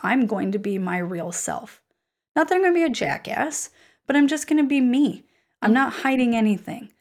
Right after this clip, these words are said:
Speaker 1: I'm gonna be real and I'm gonna be true. Now, I acknowledge that that is a very privileged thing for me to do as a white woman, but, um, I do wanna say that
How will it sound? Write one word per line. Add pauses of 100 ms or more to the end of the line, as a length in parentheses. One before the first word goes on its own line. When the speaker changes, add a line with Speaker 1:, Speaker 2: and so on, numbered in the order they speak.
(180)
Speaker 1:
I'm
gonna
be
real
and
I'm
gonna
be
true.
Now,
I
acknowledge
that
that
is
a
very
privileged
thing
for
me
to
do
as
a
white (240)
woman, (420)
but, (380)
um,
I
do
wanna
say
that